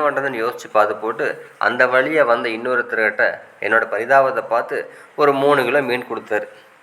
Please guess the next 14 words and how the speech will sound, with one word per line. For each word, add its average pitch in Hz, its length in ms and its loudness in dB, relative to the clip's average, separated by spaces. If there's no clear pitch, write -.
அந்த 135 220 -4
மீனை 165 300 0
வாங்கி 107 260 0
கொண்டு 95 220 -10
வந்து 92 200 -10
வீட்ல 156 420 -2
பாதி 110 300 2
சமைச்சிட்டு 113 480 -4
தங்கச்சி 160 360 0
வீட்டுக்கு 120 280 -6
பாதி 117 260 4
கொண்டு 113 200 -4
போயிட்டேன். 110 300 -4
இப்ப - 180 0